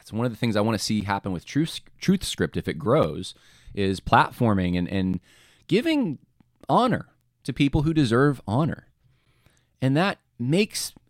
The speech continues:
an example. That, that gives you a role model. That helps inspire people to shoot for something higher. Without that, conservatives lose. I'm talking about political conservatives, theological conservatives. They lose.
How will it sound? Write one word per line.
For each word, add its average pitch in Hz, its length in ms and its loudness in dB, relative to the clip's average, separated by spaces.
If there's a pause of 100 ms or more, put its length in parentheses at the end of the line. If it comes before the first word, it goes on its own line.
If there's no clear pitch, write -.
(160)
an 127 100 4
example. 92 540 0
That, 135 200 -2
that - 360 -6
gives 175 280 -4
you 160 120 4
a 120 60 2
role 101 220 0
model. 80 320 -4
That 135 200 -2
helps - 480 2
inspire 107 680 0
people 90 340 -8
to 90 80 -6
shoot - 440 -4
for 117 160 -8
something 92 380 -6
higher. 80 380 -12 (2250)
Without 135 480 4
that, 110 380 4 (1300)
conservatives 123 560 4
lose. 80 380 -6 (880)
I'm 107 80 -2
talking 113 160 0
about 90 200 0
political 127 340 2
conservatives, 113 480 0
theological 85 500 0
conservatives. 78 600 -8
They 156 80 -2
lose. - 440 -4